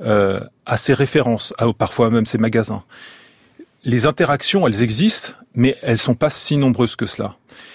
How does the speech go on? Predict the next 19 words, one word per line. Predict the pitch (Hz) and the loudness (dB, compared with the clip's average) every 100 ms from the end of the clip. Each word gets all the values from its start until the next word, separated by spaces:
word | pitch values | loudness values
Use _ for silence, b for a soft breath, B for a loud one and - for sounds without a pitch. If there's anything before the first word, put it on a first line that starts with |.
| B B B B _ _ | B B B B _ _
Il | 131 | 0
y | 147 | 4
a | 220 | 4
des | 143 | 4
choses | - 180 - | 2 0 0
qui | - 120 - | -4 -6 -2
unissent, | 139 139 147 - - | 2 2 2 -2 -8
des | 117 117 | -2 0
liens | 110 135 131 | 2 2 2
civiques | - 110 127 120 - - _ - | 0 0 -2 -4 -8 -14 _ -4
extrêmement | 139 - - 123 120 | -2 0 2 2 2
forts, | - 131 107 - - - 101 | 2 2 2 0 -14 -12 -8
euh, | 113 | -6
et | |
culturels | - 117 - 123 110 | -2 -2 0 0 2
extrêmement | 104 - 110 | 0 2 2
forts | 120 - 156 - | 2 2 2 2
entre, | - 107 104 - | -2 -2 -2 -2
euh, | 98 92 90 | -2 0 -4